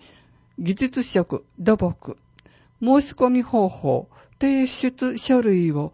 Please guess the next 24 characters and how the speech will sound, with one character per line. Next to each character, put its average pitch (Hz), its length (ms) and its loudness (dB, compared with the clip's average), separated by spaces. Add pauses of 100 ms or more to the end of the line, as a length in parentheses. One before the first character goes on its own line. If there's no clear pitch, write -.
(140)
総 277 380 0
務 262 200 4
部 170 280 -4
政 269 360 0
策 254 260 -2
推 240 340 -2
進 226 340 -4
課 196 220 -6
職 226 380 -2
員 254 300 0
グ 220 120 0
ル 208 220 2
ー - 20 -6
プ、 143 280 -8 (480)
役 196 280 -2
場 247 120 -2
二 233 200 -2
階 226 340 0
に 220 300 -4
郵 220 240 0
送 208 340 0
す 185 160 -4
る 180 140 -2
か、 180 240 -6